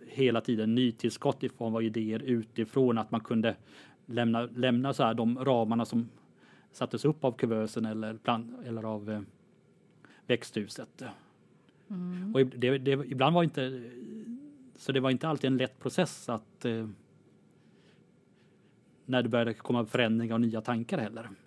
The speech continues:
Speaker 1: Jag vet inte ifall det har märkt sig, men inom S F-fandom har, har man ju liksom funnits med de här regelbundna striderna. Slut på sextiotalet, början på sjuttiotalet med, med både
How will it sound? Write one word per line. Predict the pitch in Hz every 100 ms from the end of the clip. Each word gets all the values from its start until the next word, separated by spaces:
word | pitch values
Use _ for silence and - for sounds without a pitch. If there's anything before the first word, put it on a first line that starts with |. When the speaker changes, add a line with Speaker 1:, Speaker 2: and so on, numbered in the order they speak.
| _
Speaker 1:
Jag | -
vet | 131
inte | 127 113
ifall | 123 117
det | 120
har | 117
märkt | 120 113
sig, | 156
men | 131 117 127 131 143
inom | 127 120 127
S | 139 -
F-fandom | 127 175 185 165
har, | 143 151 135 120 113 -
har | - 120
man | 117
ju | 120
liksom | 113 117
funnits | 107 117 151 131
med | 113
de |
här | 107 - - - _ _ _ _ _ _ _ _ _ _ _ _ _ _
regelbundna | 131 131 113 117 113 120 120
striderna. | - 123 110 110 120 113 - - _ _ _ _ _ _ _
Slut | - 113
på | 117
sextiotalet, | 127 117 117 117
början | 120 113
på | 117
sjuttiotalet | 123 - - 117 117
med, | 113 113 117 120
med | 113 113
både | 117 107